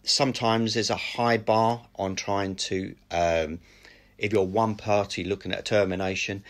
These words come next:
there's a high bar on that, so that can be quite difficult.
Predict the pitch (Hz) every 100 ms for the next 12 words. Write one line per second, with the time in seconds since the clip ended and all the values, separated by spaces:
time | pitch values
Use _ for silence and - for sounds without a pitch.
0 | - - 90 85 - 104 95 98 98 98
1 | 92 90 90 95 - - 85 95 - -
2 | 110 104 95 - 98 - 95 - - 98
3 | 98